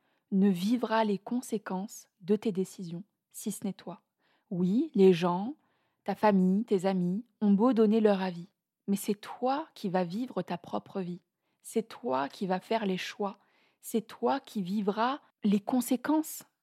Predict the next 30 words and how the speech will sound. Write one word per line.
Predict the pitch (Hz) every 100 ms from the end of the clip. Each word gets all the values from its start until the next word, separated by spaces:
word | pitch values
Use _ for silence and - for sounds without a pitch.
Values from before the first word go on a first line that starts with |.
| _ 190
de | 190
tes | - 185
choix. | - 175 - _ _ _ _ _ _ _
Donc | 208 196
commence | - 247 254 -
à | 208
vivre | 185 190 190
maintenant. | 185 - 175
Oui, | 202 190 247 - _ _ _ _ _ _ _
les | 220 208
gens | 214 247
ne |
seront | 214 -
pas | 180 208
d'accord | 220 196
avec | 190 185
toi. | - 190
Les | 202
gens | 196 254
ne | 220
seront | - 190
pas | 214
d'accord | 214 196 - 208 233 - _ _ _ -
avec | 196 196 202 - -
tous | - 254
les | 240 208
choix | - 214
que | 202 196
tu | -
feras. | 202 190 180